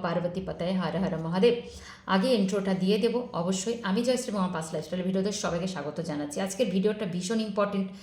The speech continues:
আর কষ্টেরও। আমি ভীষণ অভিমানের সাথে আজকে ভিডিওটা করতে এলাম। আমি জানি যারা আমার অপোনেন্ট তারা অনেকটা খুশি খুশি, আহ, কিন্তু এতটা খুশি হবার কিছু নেই, কারণ, উম,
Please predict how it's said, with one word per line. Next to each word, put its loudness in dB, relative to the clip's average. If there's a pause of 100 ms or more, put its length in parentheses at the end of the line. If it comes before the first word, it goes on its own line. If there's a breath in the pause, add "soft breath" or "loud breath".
(360 loud breath)
আর 4 (160)
কষ্টেরও। 4
আমি 4
ভীষণ 2
অভিমানের 2
সাথে 0
আজকে 0
ভিডিওটা 2
করতে 0
এলাম। 2 (140)
আমি 0
জানি 4 (580 loud breath)
যারা 8
আমার 6
অপোনেন্ট 2 (140)
তারা 4 (220)
অনেকটা 0
খুশি -2
খুশি, -4
আহ, 0
কিন্তু 0 (280 loud breath)
এতটা -2
খুশি -2
হবার 6
কিছু -2
নেই, 0 (260 loud breath)
কারণ, 4 (240)
উম, 6